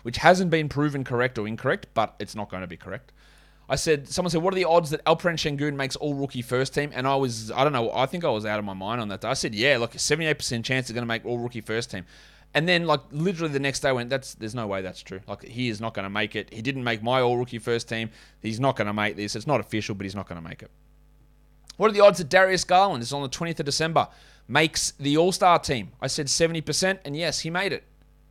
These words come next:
What are the odds that Kyrie Irving, on a per-game basis, is a top five player?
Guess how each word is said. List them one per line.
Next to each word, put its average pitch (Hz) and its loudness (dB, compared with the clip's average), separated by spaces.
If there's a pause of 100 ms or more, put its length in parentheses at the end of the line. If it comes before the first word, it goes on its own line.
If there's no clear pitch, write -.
(400)
What 170 6
are 240 4
the 240 0
odds 196 8
that 180 -8
Kyrie 240 4
Irving, 151 6 (140)
on 117 -4
a 107 -6
per-game 196 2
basis, 139 2
is 110 -10
a 107 -8
top - -6
five 139 4
player? 143 4